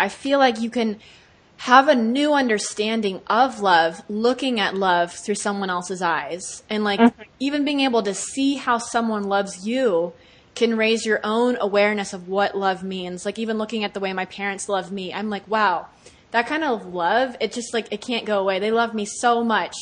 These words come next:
Speaker 1: And
Speaker 2: Mm-hmm.
Speaker 1: my understanding of love is like, "Wow, that's so powerful to create your own child and love them more than anything on this planet. Like, that is amazing love." And then I look at myself and I'm like, "I love myself like that." But it's cool to be able to have examples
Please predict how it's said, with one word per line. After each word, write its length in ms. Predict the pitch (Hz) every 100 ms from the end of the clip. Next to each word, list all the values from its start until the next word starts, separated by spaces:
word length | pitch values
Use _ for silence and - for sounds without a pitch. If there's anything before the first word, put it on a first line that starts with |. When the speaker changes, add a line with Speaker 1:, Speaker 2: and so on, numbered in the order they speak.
| -
Speaker 1:
And 220 | 202 190 - -
Speaker 2:
Mm-hmm. 300 | 240 - 202
Speaker 1:
my 140 | 240 254
understanding 400 | 240 233 220 208
of 100 | 196
love 240 | 202 196
is 140 | 196 196
like, 160 | 190
"Wow, 260 | 220 220 202
that's 240 | 208 -
so 420 | 240 233 233 247 - _ _ _ - _
powerful 840 | - 226 220 233 233 226 190 180 180 - -
to 100 | 208
create 280 | - 233 220
your 180 | 214
own 200 | 208 226
child 420 | 226 220 214 214 202
and 100 | 196
love 160 | 196
them 120 | 196
more 160 | 202 202
than 140 | 202 202 -
anything 540 | 262 302 302 294 247
on 140 | 220
this 160 | 202 196
planet. 500 | - 214 208 190 165
Like, 200 | 180 175
that 180 | 220 226
is 160 | 226
amazing 520 | 202 196 190 190 185 175
love." 520 | 175 131 135 - -
And 160 | 208 214
then 280 | 214 208 -
I 260 | 196 220 220
look 280 | 214 220
at 180 | 208 185
myself 460 | 202 202 311 240 -
and 80 | 214
I'm 80 |
like, 160 | 208 196 -
"I 100 | 415
love 180 | 233 226
myself 400 | 240 - 523 -
like 200 | 220 214
that." 260 | 180 160 - - - -
But 180 | 226 262
it's 160 | 262 262
cool 240 | - 311
to 60 | 277
be 160 | 262
able 140 | 233 226
to 40 |
have 280 | 220 226 220
examples 760 | 202 185 202 202 196 190 -